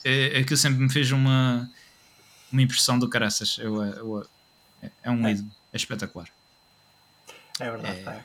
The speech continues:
Speaker 2: grande música e, e é mesmo como nós estávamos a dizer, estas, estas músicas do, de início. Os gajos têm, eh, estamos a falar da Battery, do Master of Puppets, estamos a falar da Blackened, e estamos a falar da Enter Sandman.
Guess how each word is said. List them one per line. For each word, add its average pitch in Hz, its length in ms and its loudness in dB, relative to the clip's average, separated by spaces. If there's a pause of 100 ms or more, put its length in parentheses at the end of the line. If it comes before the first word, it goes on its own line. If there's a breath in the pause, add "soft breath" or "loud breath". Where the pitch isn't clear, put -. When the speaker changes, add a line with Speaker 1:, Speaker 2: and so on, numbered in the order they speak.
Speaker 2:
grande 123 260 -4
música 120 360 -6
e, 135 480 -6
e 120 40 -4
é 120 120 2
mesmo 131 300 -4
como 139 160 -8
nós 131 100 -8
estávamos 127 260 -4
a - 20 -8 (120)
dizer, 131 120 -6
estas, - 460 -8 (340 loud breath)
estas 123 300 -6
músicas 131 500 -4
do, 127 420 -4 (120)
de 143 60 2
início. 135 580 -2 (1700 soft breath)
Os 131 100 -6
gajos 165 260 6
têm, 147 360 4 (300)
eh, 117 480 -4
estamos 131 260 -2
a 147 60 -2
falar 147 220 2
da 135 100 -2
Battery, 147 420 -4 (180)
do 135 60 -10
Master 131 300 -6
of - 80 -16
Puppets, 147 500 -8 (560)
estamos 135 260 -4
a 131 40 -10
falar 139 240 2
da 131 80 -2
Blackened, 135 580 -4 (2000)
e 165 60 -4
estamos 165 320 8
a 160 40 4
falar 160 200 8
da 170 100 6
Enter 175 200 4
Sandman. 135 380 0